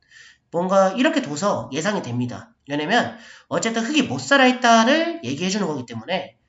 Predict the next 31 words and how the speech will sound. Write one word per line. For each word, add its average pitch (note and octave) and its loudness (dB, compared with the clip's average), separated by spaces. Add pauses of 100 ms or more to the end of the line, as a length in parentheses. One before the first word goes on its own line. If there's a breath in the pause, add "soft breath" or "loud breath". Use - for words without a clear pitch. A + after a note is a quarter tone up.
(380)
네, A2+ -18
이런 A#3+ 2
식으로 A3+ -2
두어갈 D#3+ -6
것으로 F#3+ -6 (120)
예상이 D3 -6
됩니다. - -14 (680 loud breath)
네, A#2+ -10 (200 soft breath)
오늘 D4+ 6
에이아이 C4 6
포스가 D4 0
말하다 E3+ 2
일 E4+ 4
권, - 2 (560)
네, A#2 -12
삼 D4 0
챕터인가요? F3+ -2
네, B2+ -4
이것도 E3 -6
정말 E3 -4
재미있게, G3+ 0 (340)
어, B2 -14
강의를 E3+ -4
해봤는데요. B3+ 2 (240 loud breath)
저도 D4 6
이렇게 D#4 4
고-, A#3+ -8
같이 - -2
공부를 G#3+ -2
해나가는 F4 4
입장에서는요 F#3 0